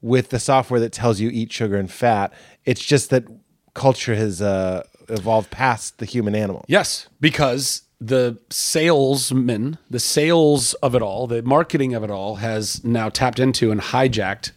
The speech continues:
Speaker 2: what that survival mechanism is. That is, by the way, dopamine. We, they have these, they've done these incredible studies. They, they took a rat and they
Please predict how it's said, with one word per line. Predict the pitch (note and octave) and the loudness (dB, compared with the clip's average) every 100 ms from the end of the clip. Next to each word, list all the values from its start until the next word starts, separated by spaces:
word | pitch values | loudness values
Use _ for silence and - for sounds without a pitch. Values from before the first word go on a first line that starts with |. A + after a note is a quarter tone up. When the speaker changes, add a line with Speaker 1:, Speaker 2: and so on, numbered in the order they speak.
| - | -8
Speaker 2:
what | G#2 A2 A2+ G#2 | 0 4 4 2
that | A2+ G#2+ | -2 0
survival | B2 G#2+ G#2 G2+ | 0 0 0 -2
mechanism | G2 F#2 G#2 G#2 | -4 -4 -4 0
is. | F3 F#2+ | 0 2
That | A#2+ C3+ | 2 4
is, | C3+ - | 4 2
by | A2 C3 | 2 4
the | A#2+ | 4
way, | A#2 | 6
dopamine. | B2+ G#2+ F#2 F#2 - - - - - | 4 2 -6 -10 -16 -20 -20 -18 -10
We, | A#2+ C#3 D#3+ E3+ - _ _ _ _ _ _ | -2 0 0 -4 -10 _ _ _ _ _ _
they | B2+ D#3+ | 0 2
have | E3+ F3+ D#3 | 2 -2 -2
these, | D3 | -2
they've | D3 D3 | 0 0
done | D#3+ E3 | 2 2
these | C3 | 0
incredible | C3 B2 G3 D#3 | -2 -2 -2 -2
studies. | - B2 A2 | -2 -2 -2
They, | C3 C3 | -2 -2
they | B2+ | -4
took | B2 D3+ | -4 -2
a | |
rat | B2+ A2+ A#2+ _ _ _ _ _ _ _ _ _ _ _ _ - - | -2 -2 -6 _ _ _ _ _ _ _ _ _ _ _ _ -20 -4
and | C#3 C3+ | 2 4
they | C3 | 2